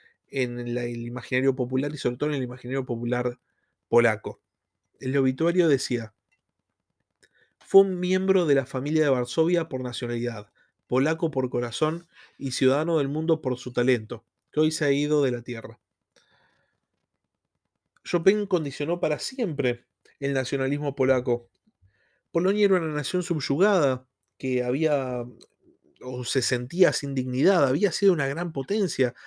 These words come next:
había sido un pueblo muy orgulloso, pero habían sido dominados por sus vecinos. Chopin enciende de vuelta el nacionalismo polaco.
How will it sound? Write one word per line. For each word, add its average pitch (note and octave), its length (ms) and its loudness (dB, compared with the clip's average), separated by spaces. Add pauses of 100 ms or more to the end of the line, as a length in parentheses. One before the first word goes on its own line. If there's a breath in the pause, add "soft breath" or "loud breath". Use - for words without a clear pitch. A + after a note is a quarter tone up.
(120 loud breath)
había D3+ 240 -2
sido E3 140 0
un D#3 80 -4
pueblo D#3+ 280 0
muy D#3 180 -4
orgulloso, C#3+ 560 -2
pero C3 120 -4
habían E3+ 260 0
sido E3 220 -2
dominados D3 400 -2
por B2+ 160 -6
sus A#2+ 140 -4
vecinos. A#2+ 500 -10 (640 loud breath)
Chopin F#3 560 0 (840)
enciende D#3 720 -2
de C3+ 100 6
vuelta B2 420 0
el A#2+ 60 -8
nacionalismo A#2+ 600 -6
polaco. A#2+ 460 -2